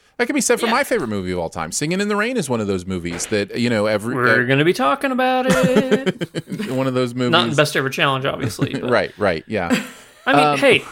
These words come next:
Speaker 3: Godfather is in my top hundred movies of all time. So
Speaker 1: Right. So there you go. Yeah. So, yeah,
Speaker 3: Yeah.
Speaker 1: I, I get, I get what
Speaker 3: It's
Speaker 1: you're
Speaker 3: just
Speaker 1: saying.
Speaker 3: at the back end.
Speaker 1: I get what you're saying. It was just a weird, it was just a weird little thing. It was just like, yeah.
Speaker 2: Yeah.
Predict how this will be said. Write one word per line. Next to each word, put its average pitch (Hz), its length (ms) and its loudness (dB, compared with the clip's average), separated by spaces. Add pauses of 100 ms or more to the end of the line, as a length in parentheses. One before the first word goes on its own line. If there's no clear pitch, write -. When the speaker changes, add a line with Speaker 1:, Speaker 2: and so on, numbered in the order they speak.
(140)
Speaker 3:
Godfather 262 540 2
is 202 420 6
in 170 140 0
my 147 140 2
top 143 280 -4
hundred 123 220 -4
movies - 340 -10
of - 60 -16
all - 120 -12
time. - 400 -12 (140)
So 143 560 2
Speaker 1:
Right. - 80 -10
So - 140 -12
there 262 120 0
you 269 160 0
go. 95 180 -2 (200)
Yeah. 87 300 -2 (100)
So, 110 320 0
yeah, 143 300 2
Speaker 3:
Yeah. 226 100 -8 (100)
Speaker 1:
I, 339 80 -10
I 415 40 -10
get, 370 300 -6
I 339 100 -4
get 330 100 -4
what 233 100 -4
Speaker 3:
It's - 200 -2
Speaker 1:
you're 196 80 2
Speaker 3:
just - 140 -6
Speaker 1:
saying. - 80 -2
Speaker 3:
at 180 80 0
the 196 60 -2
back 233 300 -2
end. - 320 -8
Speaker 1:
I 415 100 -4
get 427 100 0
what 311 160 -2
you're 127 60 -4
saying. 82 280 -4 (420)
It 339 40 0
was 339 100 2
just 381 140 2
a 403 40 2
weird, 311 300 4
it 233 40 -4
was 254 140 -2
just 240 160 -4
a - 60 4
weird 202 300 2
little 165 220 2
thing. 135 420 -2
It - 40 -12
was 247 180 -2
just 233 160 -4
like, 202 220 0
yeah. 214 180 2
Speaker 2:
Yeah. 170 120 -4